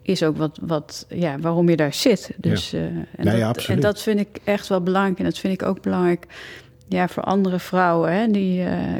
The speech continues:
Speaker 1: carrière willen maken, dat ze dat niet vergeten. En, eh,
Speaker 2: En heb jij dan soms, nou,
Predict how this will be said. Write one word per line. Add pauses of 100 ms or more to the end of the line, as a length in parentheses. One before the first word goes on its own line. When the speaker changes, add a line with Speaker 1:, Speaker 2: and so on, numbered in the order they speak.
Speaker 1:
carrière
willen
maken,
dat
ze
dat
niet
vergeten. (960)
En,
eh,
Speaker 2:
En
heb
jij
dan
soms, (220)
nou,